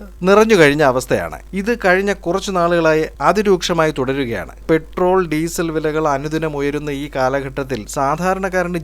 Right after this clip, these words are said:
ജീവിക്കുവാൻ പെടാപ്പാട് പെടേണ്ട അവസ്ഥയിലാണ് ചിലവ് കുറവായ സി എൻ ജി അവതരിക്കുന്നത്. പ്രകൃതി സൗഹൃദം, ചിലവ് കുറവ്, ഇന്ധനക്ഷമത എന്നീ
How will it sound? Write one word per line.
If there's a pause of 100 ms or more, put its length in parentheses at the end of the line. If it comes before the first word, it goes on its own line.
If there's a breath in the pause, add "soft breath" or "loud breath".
ജീവിക്കുവാൻ (140)
പെടാപ്പാട്
പെടേണ്ട (100)
അവസ്ഥയിലാണ് (300)
ചിലവ്
കുറവായ (160)
സി (140)
എൻ (100)
ജി (420 loud breath)
അവതരിക്കുന്നത്. (160)
പ്രകൃതി
സൗഹൃദം, (200)
ചിലവ്
കുറവ്, (240)
ഇന്ധനക്ഷമത (200)
എന്നീ